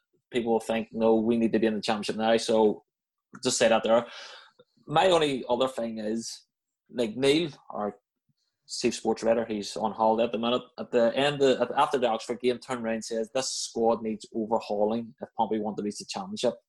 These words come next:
That overhaul is not happening. We've got three spaces left in the squad.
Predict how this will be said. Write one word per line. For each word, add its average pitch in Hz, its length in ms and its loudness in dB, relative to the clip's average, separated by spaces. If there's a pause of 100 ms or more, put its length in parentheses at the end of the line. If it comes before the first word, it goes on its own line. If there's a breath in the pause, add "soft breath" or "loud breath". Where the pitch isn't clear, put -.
(720)
That 135 160 4
overhaul 113 500 2
is 104 100 -8
not 113 200 -2
happening. 113 420 -6 (420)
We've 110 120 -10
got 120 180 -2
three 143 160 0
spaces 120 540 -4
left 117 260 -2
in 117 140 -10
the 127 80 -8
squad. 135 440 -2